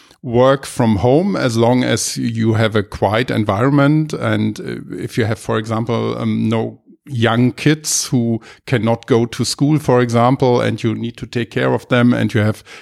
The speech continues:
two cats running on your, um, keyboard all the time, uh, then it might be a little bit more, yeah, disturbing. Uh, however, um, what you said, Dirk,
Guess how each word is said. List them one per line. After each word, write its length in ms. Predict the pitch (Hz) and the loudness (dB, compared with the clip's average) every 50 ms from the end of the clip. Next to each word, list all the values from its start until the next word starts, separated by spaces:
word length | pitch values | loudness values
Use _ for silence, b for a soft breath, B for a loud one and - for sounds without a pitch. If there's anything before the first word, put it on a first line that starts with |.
| B B - | B B -6
two 180 | - 131 117 104 - | -4 -2 -2 -2 -4
cats 580 | - - 139 135 139 135 - - - - - - | -2 0 0 0 0 -2 -4 -6 -6 -6 -8 -8
running 540 | 131 117 117 117 117 120 117 113 113 117 - | -6 -2 0 2 2 4 4 4 2 2 0
on 200 | 123 117 110 110 | 0 0 0 0
your, 460 | 110 107 107 107 107 104 107 117 117 | 0 0 0 0 0 0 0 -2 -2
um, 300 | 110 107 101 104 104 107 | -2 -2 -2 -2 -4 -4
keyboard 500 | - - - 160 143 135 123 120 117 - | -4 -4 -4 -2 2 2 2 2 2 0
all 200 | 117 120 120 120 | 0 0 2 2
the 100 | 107 127 | 2 0
time, 460 | 120 - - 127 123 123 123 123 120 B B B B 131 - | -2 -2 -2 0 0 2 0 0 -2 B B B B -12 -4
uh, 160 | - 123 117 110 | -2 0 0 2
then 180 | 110 123 123 | 2 2 2
it 140 | 135 120 113 | 2 0 2
might 240 | 117 117 120 117 - | 2 2 2 2 2
be 120 | 127 120 117 | 2 2 4
a 40 | |
little 220 | 113 120 123 120 113 | 4 2 2 2 0
bit 160 | 113 107 123 | -2 0 0
more, 440 | 117 113 113 113 117 113 110 101 B B B B B B B B B - | 2 2 4 4 4 4 2 0 B B B B B B B B B -12
yeah, 420 | - 123 120 107 98 101 104 101 107 - | -6 -4 -2 0 0 0 -2 -2 -4 -4
disturbing. 720 | 123 117 - - - 127 131 131 123 113 120 143 175 - | -6 -6 -2 0 0 2 2 2 2 2 2 2 2 0
Uh, 340 | - - 131 123 123 123 107 | -2 -2 -2 0 0 -2 -2
however, 720 | 98 113 127 123 123 120 120 120 127 123 120 120 120 120 - | 0 2 2 4 4 4 2 4 4 4 4 4 2 0 -2
um, 580 | 117 117 113 110 110 110 113 110 113 113 120 113 | -2 -2 -2 0 0 0 0 0 0 -2 -4 -2
what 260 | 117 110 104 - - | -2 -4 -2 -2 0
you 140 | 165 196 208 | 0 0 -2
said, 480 | - - - 131 123 117 113 - _ | -2 0 0 2 2 2 0 -2 _
Dirk, 380 | - 127 123 120 123 120 - | 0 2 4 4 4 2 -2